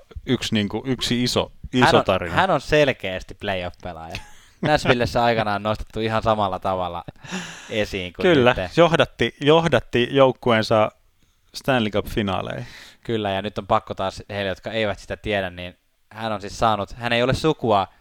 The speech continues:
Speaker 2: Johnny Goodrowlle, jonka lempinimi on Johnny Hockey.
Speaker 1: Niin, t-, tavaramerkki.
Speaker 2: Tavaramerkki
Speaker 1: Niin.
Speaker 2: on Johnny Hockey, mutta koska hänellä sattuu olemaan sama sukunimi, niin hänhän on sitten kaikkien tuntemana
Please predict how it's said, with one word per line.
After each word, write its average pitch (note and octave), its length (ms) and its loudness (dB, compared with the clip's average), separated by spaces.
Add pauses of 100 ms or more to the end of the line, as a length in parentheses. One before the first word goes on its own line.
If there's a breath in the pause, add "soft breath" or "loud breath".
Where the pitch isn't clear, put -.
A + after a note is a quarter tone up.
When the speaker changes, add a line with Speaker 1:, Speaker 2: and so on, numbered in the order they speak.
(200 soft breath)
Speaker 2:
Johnny B2+ 220 2 (200)
Goodrowlle, F#2+ 560 0
jonka F#2+ 380 -2 (840 soft breath)
lempinimi G2 480 -2
on F#2+ 160 -6
Johnny G2+ 180 -2
Hockey. G2 340 -4
Speaker 1:
Niin, G#2+ 380 0
t-, - 80 -14 (120)
tavaramerkki. G2 760 -2 (100)
Speaker 2:
Tavaramerkki G#2+ 580 2 (100)
Speaker 1:
Niin. G2+ 180 0
Speaker 2:
on B2 80 -2 (100)
Johnny A#2 220 -2
Hockey, A#2 280 0
mutta A#2 320 0 (200 soft breath)
koska C#3+ 300 0
hänellä B2+ 220 2
sattuu C3+ 340 4
olemaan A#2 320 6
sama A#2+ 260 2
sukunimi, G2 600 -2
niin F#2+ 160 -8
hänhän F#2 300 -8
on G#2 140 -6
sitten F#2 340 -10
kaikkien F2 440 -8
tuntemana E2 460 -12